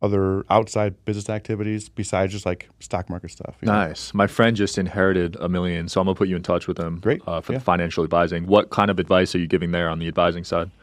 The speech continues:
Speaker 1: Man, a lot of it's, um, so traditional advice is, like,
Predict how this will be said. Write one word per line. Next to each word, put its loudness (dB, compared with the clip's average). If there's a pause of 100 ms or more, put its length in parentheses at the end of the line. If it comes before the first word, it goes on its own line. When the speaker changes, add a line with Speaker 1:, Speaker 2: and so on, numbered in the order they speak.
(320)
Speaker 1:
Man, 6
a 4
lot 6
of 2
it's, 2
um, 4 (640)
so 4
traditional 4
advice 2
is, -4
like, -2